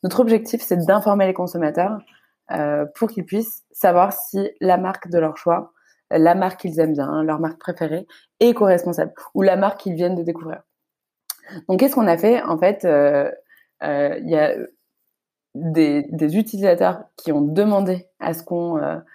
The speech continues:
analyse les marques, leurs marques préférées. Ça nous a fait une sorte de liste avec, euh, plein de marques. Et c'est vrai que les marques qui sont, euh, qui ont été les plus demandées,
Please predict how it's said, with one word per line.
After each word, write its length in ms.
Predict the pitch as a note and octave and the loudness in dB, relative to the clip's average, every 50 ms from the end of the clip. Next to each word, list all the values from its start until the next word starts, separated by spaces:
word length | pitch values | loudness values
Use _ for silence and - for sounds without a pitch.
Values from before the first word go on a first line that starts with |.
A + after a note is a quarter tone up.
| _ _ _ - | _ _ _ 2
analyse 560 | F#3 F#3 G3+ F#3 F3+ F3+ F#3+ F3+ D#3+ D#3+ - _ _ _ _ _ | 2 4 4 4 2 2 0 -2 -4 -8 -14 _ _ _ _ _
les 520 | C#3+ D3 D3 D#3 D#3 D#3 D#3 - - - - | -20 -16 -12 -8 -8 -8 -8 -8 -10 -8 -4
marques, 380 | D#3 E3 G3+ D4+ - - - F3 C#3+ - _ _ _ - | -2 -2 -2 -2 -4 -8 -12 -14 -14 -16 _ _ _ -6
leurs 200 | - E3 D3 D#3 | -4 -2 0 0
marques 200 | D#3+ D#3 D#3+ - | -2 -2 -4 -6
préférées. 500 | - E3+ D#3+ D#3+ D#3 D3+ D3+ G3 B3+ - _ _ _ - - _ | -6 -8 -6 -4 -2 -2 -2 -2 -4 -8 _ _ _ -20 -20 _
Ça 140 | - G3+ F#3 | -2 0 2
nous 100 | F#3 F3+ | 4 4
a 80 | F3+ | 4
fait 120 | F3+ G#3 G#3 | 4 2 2
une 100 | F#3+ E3+ | 0 0
sorte 200 | F3 D#3+ D#3 D#3+ | 0 -2 0 0
de 100 | D#3 D3+ | 0 0
liste 460 | D3+ E3 G#3 C4+ C4 - - - - _ - | 2 2 2 2 0 -2 -8 -18 -16 _ -2
avec, 320 | E3+ E3 D#3+ D#3 D#3+ - | 0 2 2 0 0 -2
euh, 200 | D#3 D3 D3 D3 - - | -2 -2 -2 -4 -6 -2
plein 160 | - A#3 A3 | 0 2 2
de 60 | G#3+ | 2
marques. 340 | E3+ D#3+ - - - - - _ _ - - - _ _ | 2 0 -4 -8 -12 -18 -20 _ _ -20 -20 -20 _ _
Et 80 | F#3+ F3+ | -6 -2
c'est 140 | - F3 | 0 2
vrai 180 | E3+ F#3+ A#3 A3+ | 4 4 2 2
que 80 | - F#3+ | 0 -2
les 60 | E3 | -2
marques 420 | F3 G3 G#3+ A3 A3 - - - - - _ _ _ _ _ _ _ | 2 2 2 2 0 -4 -10 -12 -12 -14 _ _ _ _ _ _ _
qui 140 | - F3 | -10 -10
sont, 440 | D#3 - - F3 E3+ E3 - - - _ _ _ _ _ _ _ _ _ _ - | -10 -8 -6 -4 -4 -4 -6 -10 -14 _ _ _ _ _ _ _ _ _ _ -16
euh, 200 | - - - - | -14 -14 -14 -14
qui 100 | - - | -8 -4
ont 60 | E3 D#3 | 0 0
été 220 | D#3 D#3+ F#3+ F#3+ | 0 0 0 -2
les 100 | F3 D#3+ | -2 -4
plus 360 | E3 - _ - - A#3 A3+ | -6 -10 _ -8 -2 0 0
demandées, 640 | G3 F#3+ G#3 G3 F#3+ F3+ F3+ F#3 F#3+ A#3+ - - | 2 2 2 4 4 2 4 4 2 2 0 -2